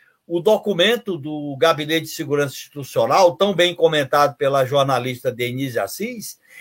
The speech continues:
em que eles colocam exigências, chantagens em relação ao tratamento dos militares, em relação a não ter punição, em relação a, a não criar clima de agitação, em relação a nem pensar em mexer no cento e quarenta e dois,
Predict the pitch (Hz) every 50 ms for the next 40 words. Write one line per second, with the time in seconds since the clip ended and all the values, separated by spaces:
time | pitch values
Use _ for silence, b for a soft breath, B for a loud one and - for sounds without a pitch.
0 | B B 226 240 247 208 - 240 233 240 262 254 254 220 - - - - 247 220
1 | 170 175 220 254 247 247 - 226 226 240 240 208 190 247 269 208 160 139 170 202
2 | 247 262 220 - - - 127 98 90 - - - - 220 240 220 202 - - 208
3 | 247 262 262 220 - - 151 107 101 _ _ - - - - _ _ _ _ _
4 | _ - 143 165 170 202 214 220 208 185 147 - - 165 170 196 226 254 262 -
5 | _ _ _ _ _ _ _ _ _ 151 165 180 185 170 - - 202 196 180 -
6 | 175 143 139 175 214 214 208 180 165 135 151 160 139 117 104 104 - 147 180 196
7 | 190 165 143 151 156 165 180 180 180 165 147 143 - 185 175 170 165 147 147 170
8 | 165 156 160 151 127 110 90 - - - 170 185 202 202 185 151 107 B B 147
9 | 160 B B B 143 170 170 180 190 196 196 185 170 143 - - 196 190 190 190
10 | 190 170 165 170 170 185 185 190 180 - - 156 151 165 170 170 156 - _ 165
11 | 175 190 190 180 170 156 143 160 156 147 131 151 160 160 - 117 104 - - 160
12 | 180 214 214 196 160 - - B B 165 B B B - 165 175 190 202 208 202
13 | 185 165 139 - 202 196 190 226 269 269 214 - 220 190 165 139 - 202 208 202
14 | 190 180 165 131 - 196 202 190 190 170 - - 185 175 170 - - 170 165 165
15 | 165 139 160 131 104 - 120 160 196 208 202 175 123 - -